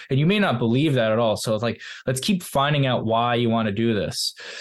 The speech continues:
As you're explaining why, you start to build some excitement.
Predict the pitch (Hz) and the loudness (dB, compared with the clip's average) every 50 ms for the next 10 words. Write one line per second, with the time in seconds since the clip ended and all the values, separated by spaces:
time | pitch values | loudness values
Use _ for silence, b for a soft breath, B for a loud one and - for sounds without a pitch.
0 | B B - 147 151 135 131 143 143 135 120 - - 139 135 - - - - - | B B -4 0 0 2 2 2 2 2 0 0 -2 -4 -4 -2 -4 -4 -2 0
1 | 147 156 160 170 160 139 120 107 113 123 143 139 131 120 113 113 113 - - 131 | 0 2 2 2 2 2 2 2 2 2 2 2 2 2 2 0 0 0 -2 -2
2 | 127 127 - 127 110 - 120 123 127 127 - 135 123 117 101 - - - 123 123 | -2 -2 -2 -4 -2 0 0 0 2 2 0 0 2 0 0 0 -2 -2 0 0
3 | 131 117 104 98 78 - | 0 0 0 0 -2 -4